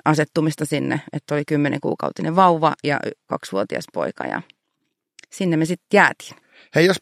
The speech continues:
Speaker 2: palataan vähän vielä tähän sun työuraasi täällä Suomessa, niin mä muistelen sellaista asiaa, että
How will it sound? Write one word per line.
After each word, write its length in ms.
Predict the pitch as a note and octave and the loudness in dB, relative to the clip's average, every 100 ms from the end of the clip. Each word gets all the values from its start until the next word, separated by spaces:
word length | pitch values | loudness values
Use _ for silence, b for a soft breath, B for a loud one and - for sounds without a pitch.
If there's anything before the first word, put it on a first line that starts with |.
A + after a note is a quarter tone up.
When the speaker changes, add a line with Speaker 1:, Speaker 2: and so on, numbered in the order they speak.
| _ | _
Speaker 2:
palataan 500 | G3 F#3+ F#3+ F3 E3+ | 0 0 2 0 4
vähän 320 | A#3 A3+ D3+ | 4 4 2
vielä 240 | D#3+ D3+ C#3 | 0 0 -2
tähän 340 | - C3 B2 - b b b | 0 2 0 -2 b b b
sun 320 | - C#3 C#3 B3 D3+ - | -2 -2 -2 -6 -10 6
työuraasi 1120 | F3+ F3 C3+ - C#3+ C#3 B2 A2+ G#2 B2 B2 - | 8 10 10 6 2 4 4 4 2 0 -2 -4
täällä 280 | C#3+ B2 B2+ | 0 2 2
Suomessa, 640 | B2 D#3 D3 B2 A2+ - | 0 6 6 4 -2 -6
niin 220 | A#2 A#2 A#2 _ b b b b | -4 -4 -6 _ b b b b
mä 120 | F3+ | 2
muistelen 600 | F3+ F#3+ F3 - B2 A2+ A2 | 4 6 4 4 0 0 2
sellaista 600 | D3+ C#3+ A#2 - B2 B2+ | 4 6 4 0 2 2
asiaa, 520 | - A#2+ G#2 G#2 G#2+ | 2 -2 0 0 -2
että 280 | G#2+ - | -4 -4